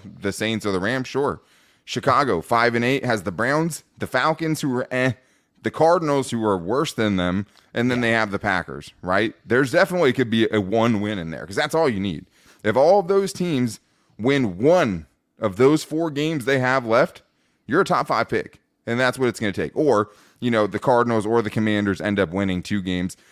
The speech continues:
Speaker 1: You also have a situation where the Jets are playing the Commanders, so one of those teams is either gonna tie you or get worse than you. So they might mess around and actually get a top five pick, you know, and maybe then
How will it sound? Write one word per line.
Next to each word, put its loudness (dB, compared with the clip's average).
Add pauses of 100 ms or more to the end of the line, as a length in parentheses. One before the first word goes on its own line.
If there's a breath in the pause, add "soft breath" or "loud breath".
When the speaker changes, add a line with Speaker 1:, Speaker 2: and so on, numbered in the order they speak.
(120 soft breath)
Speaker 1:
You 2
also 2
have 2
a -2
situation -2
where 2
the -2
Jets -2
are -4
playing -2
the -2
Commanders, -4
so -6
one -4
of -4
those 0
teams -6
is -8
either -2
gonna -4
tie -4
you -6
or -8
get -6
worse -6
than -12
you. -12
So -4 (1300 soft breath)
they 4
might 2
mess 0
around 0
and 0
actually -2
get 0
a 2
top 0
five 0
pick, -2
you -2
know, 0
and 0
maybe 0
then -2